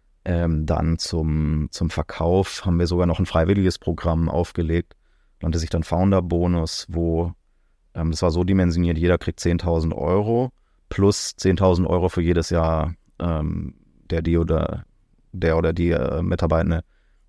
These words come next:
ähm, in, im Unternehmen ist. Also Leute haben dann nochmal bis zu hunderttausend Euro, ähm, nochmal oben drauf bekommen und das vom Praktikanten bis zum Manager.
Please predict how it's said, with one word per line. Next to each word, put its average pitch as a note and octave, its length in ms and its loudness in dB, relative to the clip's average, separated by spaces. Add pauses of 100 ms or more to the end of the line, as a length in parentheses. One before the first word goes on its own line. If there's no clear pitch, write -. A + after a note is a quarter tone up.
ähm, E2+ 160 2
in, F2+ 180 2
im E2+ 220 0
Unternehmen D#2+ 400 0
ist. - 120 -4
Also D#2 160 -2
Leute D#2+ 240 0
haben E2 100 2
dann D#2 100 2
nochmal D#2+ 260 0
bis E2 180 -2
zu F2 120 -4
hunderttausend E2 520 -2
Euro, E2 420 -6 (580)
ähm, F2 240 2
nochmal F#2 240 4
oben F2+ 100 2
drauf F#2 240 4
bekommen E2+ 320 -2
und E2 100 2
das - 280 -6 (380)
vom F2 180 0
Praktikanten F2 640 0
bis - 640 -6 (200)
zum F2+ 140 -2
Manager. E2 420 -2